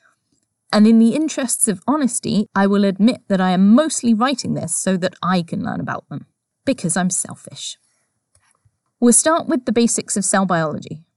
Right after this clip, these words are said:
Multicellular organisms, like you, are made up of a bunch of different types of cells. For the sake of this piece, we'll ignore some of them and instead focus on somatic cells and stem cells. Somatic cells are differentiated.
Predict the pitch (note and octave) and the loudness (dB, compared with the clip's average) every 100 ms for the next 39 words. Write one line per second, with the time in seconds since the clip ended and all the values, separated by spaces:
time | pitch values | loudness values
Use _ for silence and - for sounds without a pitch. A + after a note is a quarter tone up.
0 | _ - G3+ A#3+ C#4 C#4+ C4+ C4 - F#3 | _ 0 2 2 -2 0 2 2 0 -2
1 | D#3 E3 G3 A#3+ - - F3 E3+ E3 D#3 | -2 -4 0 0 0 -2 -2 -2 -2 -4
2 | - - - _ - G3+ A3+ A3+ G3+ F#3 | -6 -14 -20 _ 2 4 4 2 0 0
3 | E3+ _ B3 A#3 A3+ G#3 G3 D#3 F3+ E3+ | -2 _ 0 2 -2 -4 -4 -4 -4 -4
4 | E3+ - - E3 - _ _ _ _ _ | -8 -6 -8 -10 -16 _ _ _ _ _
5 | _ - F#3+ F#3+ A#3 C4 A#3 G#3 - E3+ | _ -2 0 2 0 0 -2 -4 -2 -6
6 | E3+ F#3 G3 G3 G#3+ C4+ D4 G3+ D3+ - | -2 0 0 4 4 6 4 0 -4 -2
7 | F#3 A#3+ F#3+ G3+ F#3+ - G3+ G3 F#3+ F3+ | 0 0 2 2 2 0 -2 -2 -4 -4
8 | F#3 F3 E3+ - F3+ F#3 B3 - - - | -4 -6 -4 -4 -2 -2 -2 -6 -8 -6
9 | D#3+ G3 - _ F#3+ G3 - D3+ D3+ - | -4 -4 -6 _ 0 0 0 -4 -6 -10
10 | C3 - - _ _ _ _ _ _ - | -12 -14 -20 _ _ _ _ _ _ -2
11 | G#3 A#3+ D4+ - - E3+ E3+ F3+ F3 C4 | 4 4 4 -6 -2 -2 -2 -4 -2 -2
12 | - G3+ F#3+ - - - - - | 0 0 0 -2 -8 -8 -8 -10